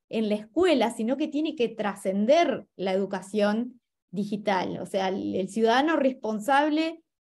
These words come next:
eh, obviamente que tenemos que hacerlo en, en la institución escolar y trabajarlo, pero también ellos comprometerlos a que eduquen. Yo siempre les digo, así como en tu familia te enseñaron a caminar, a leer, a hacer,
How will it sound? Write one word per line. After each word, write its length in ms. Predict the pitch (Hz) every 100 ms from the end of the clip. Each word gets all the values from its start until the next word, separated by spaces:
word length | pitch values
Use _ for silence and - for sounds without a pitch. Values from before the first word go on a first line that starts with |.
| _
eh, 480 | - 196 190 180 170
obviamente 520 | - 220 208 214 220 208
que 100 | 190
tenemos 400 | 190 196 226 226
que 80 |
hacerlo 560 | 180 - 226 247 233 -
en, 340 | 185 180 175 -
en 220 | 180 180
la 80 | 180
institución 540 | 196 185 190 175 226
escolar 480 | 233 226 180 196 240
y 80 | 226
trabajarlo, 880 | 196 180 190 - 277 294 294 311 302 _ _
pero 260 | - 196 208
también 560 | 208 226 247 320 311 -
ellos 640 | - 320 - 277 311 - _ _ _ _ _ _
comprometerlos 920 | 214 202 220 220 208 233 247 277 269
a 160 | 214 202
que 240 | 185 185
eduquen. 540 | 190 269 285 247 240
Yo 140 | 240 269
siempre 340 | 311 277 254
les 140 | 240 220
digo, 260 | 202 170
así 240 | 180 190 302
como 200 | 359 320
en 80 | 254
tu 120 | 220
familia 460 | 208 214 226 240
te 80 | 233
enseñaron 640 | 202 202 190 202 208 220 202
a 100 | 190
caminar, 520 | 170 180 175 190 214
a 80 | 190
leer, 400 | 175 170 180 190
a 60 |
hacer, 340 | 190 - 190